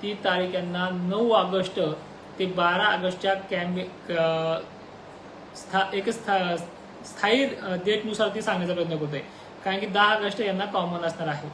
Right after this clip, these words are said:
नऊ येईल नाही तर मग अकरा येईल, ठीक आहे, पण दहा कन्फर्म आहे. अहिल्यानगर, पारनेर, दादा तुमच्या भागातली परिस्थिती एका मेसेजमध्ये लिहून टाका, कारण की काही भागांमध्ये पारनेरला चांगला झालाय आणि काही ठिकाणी कमी आहे.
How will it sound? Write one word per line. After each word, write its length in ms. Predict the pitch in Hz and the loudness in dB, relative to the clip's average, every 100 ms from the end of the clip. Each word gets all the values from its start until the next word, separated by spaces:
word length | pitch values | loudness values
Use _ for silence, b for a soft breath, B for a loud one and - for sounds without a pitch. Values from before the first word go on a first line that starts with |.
| - | -8
नऊ 220 | 170 175 | -4 0
येईल 180 | 185 190 | 2 2
नाही 140 | 190 202 | 0 -4
तर 40 | |
मग 100 | 233 - | -6 -4
अकरा 220 | 196 190 | -2 0
येईल, 200 | 151 135 - - - - - - - - - | 0 0 -4 -12 -18 -18 -18 -18 -18 -12 -6
ठीक 120 | 208 | -2
आहे, 120 | 151 147 - - - - - | -2 -4 -14 -16 -18 -16 -6
पण 140 | 185 185 | -2 2
दहा 180 | 185 208 | 4 4
कन्फर्म 480 | 233 220 190 180 | 2 0 0 0
आहे. 220 | 151 143 143 - - - - - 185 | 0 0 -6 -12 -18 -18 -18 -6 0
अहिल्यानगर, 500 | 196 226 226 226 233 | 2 4 2 2 0
पारनेर, 480 | - 196 202 196 180 - - | 4 4 4 0 -4 -6 -4
दादा 160 | 185 | -2
तुमच्या 260 | 208 202 220 | -2 0 2
भागातली 320 | 208 196 208 | 2 2 0
परिस्थिती 680 | 214 202 208 208 208 - 202 | -2 -2 -2 -6 -8 -6 -2
एका 160 | 208 | 0
मेसेजमध्ये 560 | 208 190 208 196 190 190 | 0 -2 -2 -2 -2 -2
लिहून 220 | 185 190 | -2 0
टाका, 200 | 190 196 | 0 0
कारण 220 | 196 190 | 0 -2
की 100 | 185 | -2
काही 200 | - 190 | 0 0
भागांमध्ये 440 | 190 175 180 190 185 | 2 0 0 -2 -2
पारनेरला 460 | 180 175 180 196 | 0 0 2 0
चांगला 400 | 196 208 190 220 | 0 0 2 4
झालाय 280 | 208 160 139 - 190 | 4 4 0 -6 -10
आणि 80 | |
काही 180 | 170 185 | -2 -2
ठिकाणी 200 | 180 190 | 0 -2
कमी 220 | 196 196 | -2 -2
आहे. 240 | 156 143 | 0 -2